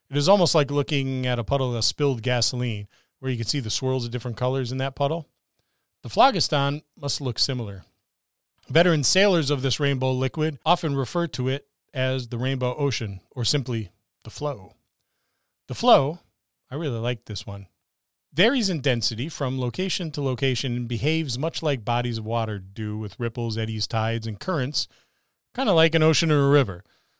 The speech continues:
Sometimes these ripples, eddies, tides, and currents lead from one crystal sphere to another.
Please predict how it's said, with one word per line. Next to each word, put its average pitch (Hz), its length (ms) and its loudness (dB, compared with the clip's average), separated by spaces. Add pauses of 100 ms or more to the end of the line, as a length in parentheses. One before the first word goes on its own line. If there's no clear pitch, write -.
(220)
Sometimes 156 640 2
these 127 240 -2
ripples, 117 460 -4
eddies, 110 340 -6
tides, 110 320 -4
and 110 140 -6
currents 110 400 -6
lead 120 180 -2
from 110 180 -4
one 135 240 -2
crystal 123 400 -4
sphere 110 380 -4
to 135 180 -4
another. 143 400 -2